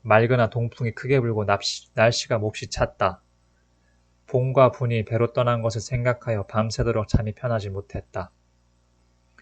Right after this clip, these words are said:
아침에 순천이 와서 말하기를 고성 소소포의 적선 오십여 척이 드나든다고 하기로 즉시 제만추를 불러 지형이 편리한지 여부를 물었다. 늦게 사정에 올라가 서류를 처결하여 보냈다.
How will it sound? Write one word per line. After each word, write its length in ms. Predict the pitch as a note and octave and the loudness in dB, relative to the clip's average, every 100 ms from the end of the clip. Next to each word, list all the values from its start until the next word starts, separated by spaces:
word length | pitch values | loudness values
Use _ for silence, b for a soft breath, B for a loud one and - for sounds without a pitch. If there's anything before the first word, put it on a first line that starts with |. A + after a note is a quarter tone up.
| b b b b b _ | b b b b b _
아침에 420 | A#2 A#2 - C3 | 0 0 0 0
순천이 460 | - D3 C#3 D3 B2+ | 0 -4 -2 0 2
와서 320 | B2 A#2 A2 | 0 0 0
말하기를 640 | G2 G2+ A2+ G#2 G#2 F#2+ - _ b b b b b _ _ _ _ _ | 0 2 2 0 -4 -6 -10 _ b b b b b _ _ _ _ _
고성 380 | B2 A#2 C3+ B2 | 0 4 4 2
소소포의 600 | - C3 C#3 - C3 A2 | 2 2 2 2 4 4
적선 760 | - A2 - - A#2+ G2+ F2+ - _ | 4 0 -2 -2 0 0 -6 -18 _
오십여 400 | C3 A#2 B2+ B2+ | -4 -2 0 0
척이 280 | - B2+ A2+ | 0 -2 -2
드나든다고 680 | - A#2 A2+ A2+ A2 G#2+ A2 | -2 0 0 0 0 0 0
하기로 440 | G#2+ G#2+ G#2+ F#2 | -2 -2 -4 -4
즉시 380 | - C3 - B2 | -6 -6 -2 -2
제만추를 640 | - A#2+ A#2+ A2 - A#2+ | 0 2 2 0 -6 -6
불러 400 | G#2+ G#2+ G#2 F2+ - | -4 -4 -4 -6 -10
지형이 440 | - - A#2 A2 - | -8 0 0 0 -4
편리한지 580 | B2+ C3 C3 A#2+ A2 | -6 -2 0 0 -2
여부를 280 | F#2+ F#2+ G2+ | -4 -4 -6
물었다. 540 | F2+ G#2 - - F2+ - _ _ b b b b b b b _ B2 | -4 -6 -6 -4 -4 -6 _ _ b b b b b b b _ -2
늦게 340 | B2 - C#3 | -2 6 6
사정에 320 | B2 B2+ B2 | 8 6 6
올라가 440 | A#2 A2+ A2 G#2+ G2 | 4 6 4 4 2
서류를 400 | - B2 A#2 G#2+ | 2 2 2 0
처결하여 460 | - B2 A#2+ A2 | -2 0 2 2
보냈다. 560 | G2+ G2+ G2 - F2 - | 0 -6 -8 -10 -10 -12